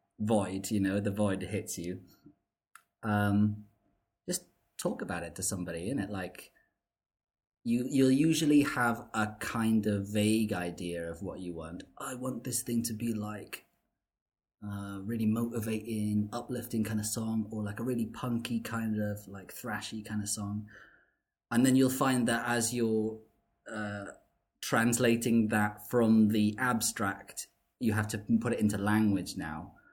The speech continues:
So you translate it one way into language. You speak it to the other person, and it, it, it's almost like whether or not they've got any fantastic advice to say, "Oh, you could try doing this and this and this." They might just be like, "Oh, sucks,"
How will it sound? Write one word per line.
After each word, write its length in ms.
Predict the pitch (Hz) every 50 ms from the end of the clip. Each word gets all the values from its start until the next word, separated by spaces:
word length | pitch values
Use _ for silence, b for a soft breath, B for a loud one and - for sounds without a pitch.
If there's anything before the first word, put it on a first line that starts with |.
| b b
So 120 | - -
you 120 | 90 87 85
translate 500 | - - 95 92 92 - 95 92 87 87
it 160 | 87 82 82
one 200 | 90 90 87 82
way 100 | 80 80
into 160 | 78 78 85
language. 440 | 85 85 82 82 78 76 76 - b b b b b b b b b b _ _ _ _ _ _ _ _ 92
You 160 | 95 95 95
speak 320 | 95 - - - 110 104 107
it 80 | 101
to 60 | - 107
the 80 | 98 98
other 120 | 95 95
person, 680 | - - 104 98 92 - - 85 82 85 95 95 98 - - _ _
and 280 | 110 113 127 135 131 -
it, 120 | 135 143 -
it, 240 | 147 139 139 - -
it's 120 | - - -
almost 320 | 151 139 151 147 143 -
like 520 | 139 131 123 120 117 117 113 117 - - - _ _ _ _ -
whether 420 | 135 120 127 131 131 131 139 139
or 80 | 131 123
not 240 | 127 120 117 -
they've 220 | - 117 113 110 -
got 260 | - 117 110 110 -
any 520 | 113 107 107 107 107 104 104 101 98 101 B B B B _
fantastic 720 | - - 110 101 101 101 113 107 101 - - 104 98 -
advice 380 | 98 95 101 101 92 90 90 -
to 100 | - 107
say, 360 | 104 - 92 90 90 87 - -
"Oh, 280 | - 143 139 110 - -
you 140 | 131 - -
could 160 | - 110 104
try 160 | - 113 110
doing 240 | 110 - 120 120 131
this 160 | 143 139 135
and 140 | - 127 139
this 160 | 147 143 -
and 100 | 127 139
this." 240 | 165 160 - - - - B B B B B B B B B B B -
They 100 | 123 127
might 220 | 139 139 131 131
just 160 | 139 123 -
be 80 | - 127
like, 160 | 117 117 117 -
"Oh, 760 | 135 143 143 139 139 131 123 120 113 110 107 104 104 104 101 - _ _ _
sucks," 760 | - - - - 139 135 127 117 - - - - - -